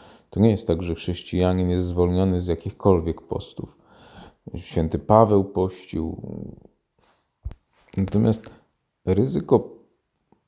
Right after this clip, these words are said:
postów zewnętrznych to jest zawsze ryzyko pychy. Ryzyko przypisywania sobie zasług.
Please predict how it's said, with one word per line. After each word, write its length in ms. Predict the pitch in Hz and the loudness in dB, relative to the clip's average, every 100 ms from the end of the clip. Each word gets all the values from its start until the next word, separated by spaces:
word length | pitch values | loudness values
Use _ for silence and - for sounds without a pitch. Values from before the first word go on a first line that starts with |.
| _ | _
postów 840 | - 107 135 - - 98 92 - - | 0 2 2 -4 -4 -2 -2 -6 -16
zewnętrznych 1200 | 101 101 92 113 107 87 - - 98 117 131 - _ _ _ _ | -2 0 2 4 2 0 -6 -8 -6 -4 -4 -8 _ _ _ _
to 120 | - | -4
jest 220 | 107 110 104 | 0 0 2
zawsze 500 | 107 - - 123 127 - - 110 | 2 2 0 0 0 -6 -14 -4
ryzyko 480 | 120 117 113 - | -2 0 0 -2
pychy. 460 | 90 - 95 - - - _ _ _ _ _ _ _ _ - - _ _ _ _ _ - | -2 0 0 -2 -12 -12 _ _ _ _ _ _ _ _ -20 -20 _ _ _ _ _ -2
Ryzyko 460 | 101 98 95 101 98 | 2 2 2 2 0
przypisywania 800 | - 95 98 - 92 104 104 98 | -2 -4 -6 -2 2 4 4 0
sobie 360 | - 90 95 | -2 0 0
zasług. 680 | 90 98 101 - - - - | 2 0 0 -4 -10 -14 -16